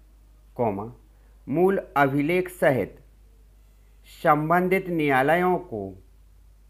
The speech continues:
सूचनार्थ एवं पालनार्थ प्रेषित की जाए।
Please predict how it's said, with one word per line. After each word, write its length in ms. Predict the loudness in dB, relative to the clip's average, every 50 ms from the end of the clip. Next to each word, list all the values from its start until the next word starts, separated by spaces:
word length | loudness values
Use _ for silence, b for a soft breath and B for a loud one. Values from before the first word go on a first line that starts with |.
| -20 -20 _ _ -20 -20 _ -20 _ _ -20 -20 -10
सूचनार्थ 720 | -4 -4 -4 -4 -2 -2 2 2 4 4 2 0 -4 -16 -14 -8 -6
एवं 280 | -4 -2 0 -2 -2
पालनार्थ 680 | -2 0 2 2 2 2 0 0 0 0 0 0 -4 -6 -12 -20 -20 _ -20 -20 _ -20 -20 _ _ _ -20 -20 -20 _ -20 _ -20 _ _ -20 -20 _ -20 -20 _ _ -20 -14 -8
प्रेषित 600 | -4 -2 -2 -2 -2 -4 -6 -6 -6 -8 -12 -14 -8
की 160 | -6 -6 -4 -4
जाए। 340 | -2 -2 0 0 0 -2 -4